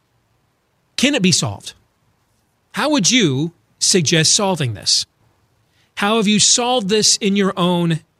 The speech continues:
families? Or have you solved it by just saying, You know,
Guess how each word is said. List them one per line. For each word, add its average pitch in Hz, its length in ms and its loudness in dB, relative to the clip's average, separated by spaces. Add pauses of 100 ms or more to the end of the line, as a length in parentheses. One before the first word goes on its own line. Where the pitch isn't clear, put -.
(140)
families? 131 680 -4 (1700)
Or 180 120 2
have 160 100 2
you 165 100 2
solved 254 400 0
it 180 120 -4
by 170 140 -2
just 160 240 2
saying, 156 460 0 (1080)
You 170 60 0
know, 170 400 0